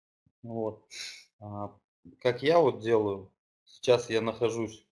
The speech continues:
в Крыму, меня тут два дня уже по магазинам и рынкам таскают, и я просто свежие овощи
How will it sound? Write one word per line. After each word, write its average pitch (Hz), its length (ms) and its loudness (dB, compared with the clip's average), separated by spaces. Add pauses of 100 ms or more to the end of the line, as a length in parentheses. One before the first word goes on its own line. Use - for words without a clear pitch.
в - 100 -20
Крыму, 135 580 -2 (680)
меня 110 480 -4
тут 110 220 -10
два 110 220 4
дня 117 220 0
уже 104 220 -4
по 107 180 -2
магазинам 107 640 -4
и 113 40 0
рынкам 107 440 -4
таскают, 127 720 0
и 101 560 -8
я 107 180 2
просто 117 560 -2 (720)
свежие 110 580 2
овощи 104 560 0